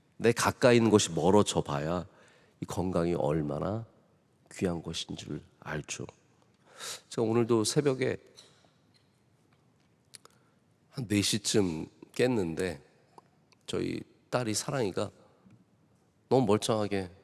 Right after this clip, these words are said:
"아빠." 그러는 거예요. 어, 그런 애가 아니거든요. 정신없이 자는 애인데.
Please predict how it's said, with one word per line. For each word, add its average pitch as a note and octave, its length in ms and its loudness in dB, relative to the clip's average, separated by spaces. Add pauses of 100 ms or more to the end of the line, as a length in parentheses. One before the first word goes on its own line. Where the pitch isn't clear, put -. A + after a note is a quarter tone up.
(440)
"아빠." C#3+ 500 -2
그러는 E2+ 300 0
거예요. D2 320 -6 (960)
어, E3 100 -4 (260)
그런 C3+ 300 0
애가 B2+ 140 -4
아니거든요. E2 500 -10 (100)
정신없이 - 500 -2
자는 D#2+ 260 -6
애인데. - 320 -16